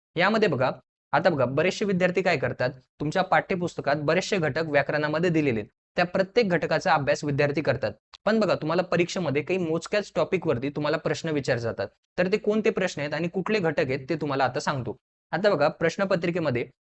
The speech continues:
तुमचा चौथा विभाग असतो, भाषा अभ्यास विभाग. एकूण सोळा गुणांसाठीचा हा विभाग असतो. यामध्ये तुम्हाला दोन उपप्रश्न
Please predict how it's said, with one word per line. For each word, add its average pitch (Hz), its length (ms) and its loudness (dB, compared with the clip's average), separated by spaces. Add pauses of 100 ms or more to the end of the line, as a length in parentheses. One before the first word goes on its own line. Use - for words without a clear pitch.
(160)
तुमचा 165 240 0
चौथा 190 400 0
विभाग 180 280 2
असतो, 160 220 -2
भाषा 143 360 0
अभ्यास 151 280 0
विभाग. 120 240 -2 (360)
एकूण 190 240 0
सोळा 185 360 4
गुणांसाठीचा 170 580 -2
हा 185 120 0
विभाग 151 300 2
असतो. - 320 -6 (280)
यामध्ये 160 380 2
तुम्हाला 160 300 0
दोन 165 260 4
उपप्रश्न 143 500 -2